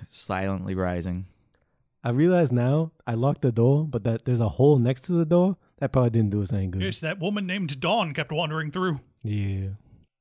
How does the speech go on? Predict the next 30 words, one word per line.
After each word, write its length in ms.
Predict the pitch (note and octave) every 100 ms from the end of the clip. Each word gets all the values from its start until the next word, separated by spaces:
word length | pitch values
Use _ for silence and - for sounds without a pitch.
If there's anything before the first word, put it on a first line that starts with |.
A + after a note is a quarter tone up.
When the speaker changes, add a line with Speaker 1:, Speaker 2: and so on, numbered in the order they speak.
| -
Speaker 1:
The 560 | B2+ C3 C3 C3 B2+ B2
remains 440 | B2+ C3+ C#3 C#3
of 120 | C3
Tabor 320 | - B2 A2+ A2+
Hill 200 | G#2+ G#2
grounds 760 | G#2 G#2 G2+ G2+ G2 - - _ _ -
are 120 | G2+
transformed. 840 | - F#2 F2 - - E2 E2 D#2+ D2+
The 120 | F#2+ _ -
grass 440 | G#2 G2+ F#2+ -
is 80 | E2+
scorched. 840 | - - G#2 G2 F2 - - - - _ _ _ _ _ _ _ _
The 540 | F2 E2+ E2 E2+ F#2+ - _ -
turrets 720 | - A2+ A2+ - - - - _ _ _ _
of 120 | F#2+
the 60 | F#2
grandstand 960 | G2+ G2+ F#2+ - G2 F#2+ F2+ F2 E2+ - _ _
are 300 | - E2 E2 G#2 - _
as 200 | - E2
though 160 | - F#2+
they 120 | F#2+
were 120 | F#2
skeleton 680 | F#2+ - G#2 G#2 G2 G2+ F2+
teeth, 400 | - F#2 E2 - _ _ _ -
and 100 | G2
there 100 | F2
are 60 | E2+
piles 560 | - - E2+ D#2+ -
of 140 | - -
bodies. 520 | - - - -